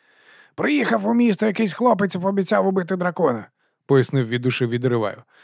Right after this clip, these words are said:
«Каже, що має чарівний меч». «А чарівну шкуру він не має?» «Капітан, де ваша любов до романтики?» поцікавився Нудель, беручи з крихітної пательні на своїй таці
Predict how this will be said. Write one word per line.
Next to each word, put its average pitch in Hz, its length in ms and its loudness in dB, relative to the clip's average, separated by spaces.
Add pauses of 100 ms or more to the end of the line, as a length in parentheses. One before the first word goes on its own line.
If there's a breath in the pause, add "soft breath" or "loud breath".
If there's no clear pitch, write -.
(180 soft breath)
«Каже, 214 320 2
що 208 200 -4
має 202 220 0
чарівний 202 420 0
меч». 170 400 -4 (360)
«А 131 140 0
чарівну 143 440 2
шкуру 135 400 2
він 123 180 -4
не 131 80 -2
має?» 139 420 -2 (680)
«Капітан, 196 500 2
де 240 100 2
ваша 220 260 2
любов 214 280 2
до 208 120 2
романтики?» 123 640 -2 (460)
поцікавився 127 640 0
Нудель, 139 360 0
беручи 123 540 0
з 104 120 -12
крихітної 120 540 -4
пательні 123 420 -2
на 117 140 -4
своїй 113 260 -4
таці 107 340 -4